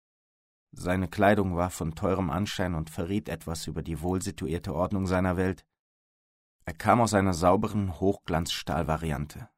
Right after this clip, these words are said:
einer Welt mit Sicherheitszäunen, Wachen und ruhigem Schlaf. Irgendjemand musste in diese Welt gekommen sein und etwas Unerhörtes getan haben. Ich konnte es in seinem Gesicht sehen.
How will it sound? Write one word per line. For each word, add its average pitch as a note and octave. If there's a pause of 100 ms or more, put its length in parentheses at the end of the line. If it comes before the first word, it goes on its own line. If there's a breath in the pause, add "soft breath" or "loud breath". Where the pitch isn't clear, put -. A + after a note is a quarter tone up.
einer F2
Welt G2
mit F2+
Sicherheitszäunen, F2 (420)
Wachen F2 (360)
und D2+
ruhigem E2
Schlaf. - (1500)
Irgendjemand A2+
musste F2+
in F#2
diese D#2+
Welt F2
gekommen F2+
sein E2+
und E2+
etwas D2+
Unerhörtes D#2+
getan D2+
haben. C#2+ (960)
Ich -
konnte F2+
es D#2
in F2
seinem E2+
Gesicht E2
sehen. D#2+